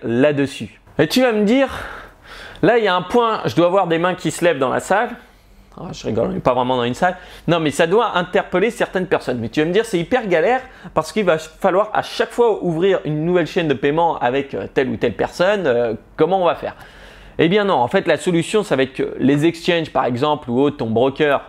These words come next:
et tes portefeuilles sur ton portable, ou, euh, peu importe, hein, ton portefeuille numérique, eh bien, le feront automatiquement pour toi. Comme le système financier aujourd'hui, euh,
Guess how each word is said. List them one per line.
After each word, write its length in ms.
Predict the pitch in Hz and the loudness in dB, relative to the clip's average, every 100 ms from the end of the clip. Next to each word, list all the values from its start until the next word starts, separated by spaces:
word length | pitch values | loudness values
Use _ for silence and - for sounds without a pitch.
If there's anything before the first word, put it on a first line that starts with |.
| - _ _ | -20 _ _
et 240 | 160 160 143 | 0 0 0
tes 100 | 139 | -2
portefeuilles 680 | - - 143 151 160 139 110 | -2 -2 -4 2 2 2 -4
sur 320 | - - - | -6 -6 -4
ton 120 | - 127 | -6 -6
portable, 500 | 117 127 180 220 175 | -4 -2 0 0 0
ou, 300 | 120 110 107 | -2 -2 -2
euh, 120 | 107 - | -4 -6
peu 140 | 117 | -4
importe, 340 | 120 185 - - | -2 0 0 0
hein, 80 | 143 | -6
ton 140 | 123 | -6
portefeuille 400 | 107 - 107 131 | -8 -10 -4 -2
numérique, 340 | 113 110 156 - - - - | 0 0 0 -2 -14 -12 -2
eh 80 | 139 | 2
bien, 140 | 196 | 2
le 120 | 214 | 2
feront 280 | 151 208 202 | 0 0 2
automatiquement 640 | 208 180 170 156 - 196 220 | 2 2 2 0 -2 0 0
pour 180 | 180 - | 0 -2
toi. 240 | - 180 | 0 -2
Comme 280 | - 147 127 | -2 -2 0
le 80 | 120 | -4
système 340 | - - 143 | -4 -2 -2
financier 420 | 120 120 117 110 151 | -2 -6 -4 0 0
aujourd'hui, 560 | 110 101 98 165 196 | 0 0 0 0 2
euh, 200 | 127 110 | 2 0